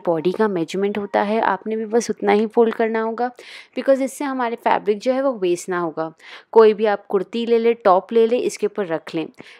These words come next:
जब मैंने इसके ऊपर रखा तो आप देख सकते हैं डिफरेंस काफ़ी ज़्यादा आ रहा था, इसलिए मैंने और कम फोल्ड कर लिया है। तो यहाँ पर हमने इस तरीके से फोल्ड कर लिया है। जब आप कपड़े को एक बार फोल्ड करेंगे तो आप जो भी कुर्ती रखेंगे उसके बाद चार पाँच इंच का ही डिफरेंस आना चाहिए, उससे ज़्यादा नहीं।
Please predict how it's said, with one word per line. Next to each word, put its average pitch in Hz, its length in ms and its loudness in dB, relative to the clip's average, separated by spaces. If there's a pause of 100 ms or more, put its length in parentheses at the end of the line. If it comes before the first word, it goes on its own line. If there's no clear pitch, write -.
जब 233 120 4
मैंने 262 200 -2
इसके 277 220 -4
ऊपर 269 180 4
रखा - 180 0
तो 240 240 2
आप 240 60 2
देख 233 180 -4
सकते 262 260 -6
हैं 277 80 -2
डिफरेंस 247 360 -4
काफ़ी 233 340 -4
ज़्यादा 202 300 4
आ 160 100 -4
रहा 165 120 -2
था, 170 140 -8
इसलिए 240 320 -8
मैंने 240 220 -2 (120)
और 233 200 12 (100)
कम 226 200 2
फोल्ड 175 320 2
कर 170 220 4
लिया 165 240 -2
है। 160 260 -4
तो - 600 -10
यहाँ 226 240 0
पर 240 100 2
हमने 226 240 0
इस 220 140 -4
तरीके 214 240 0
से 208 140 -6
फोल्ड 190 300 0
कर 196 200 2
लिया 220 200 2
है। 233 240 0 (440)
जब 262 140 4
आप 269 160 0
कपड़े 277 240 0
को 277 140 -4
एक 202 260 2
बार 254 180 6
फोल्ड 233 320 0
करेंगे 233 400 -2
तो 247 160 -4
आप 196 340 0
जो 208 120 0
भी 262 120 -4
कुर्ती 247 300 -2
रखेंगे 240 460 -2
उसके 285 380 -6
बाद 285 300 0
चार 247 360 0
पाँच 277 220 -4
इंच 240 200 -6
का 240 120 -6
ही 233 200 -4
डिफरेंस 214 420 -6
आना 202 220 -4
चाहिए, 269 220 -6
उससे 240 220 -8
ज़्यादा 190 340 -2
नहीं। 147 340 -6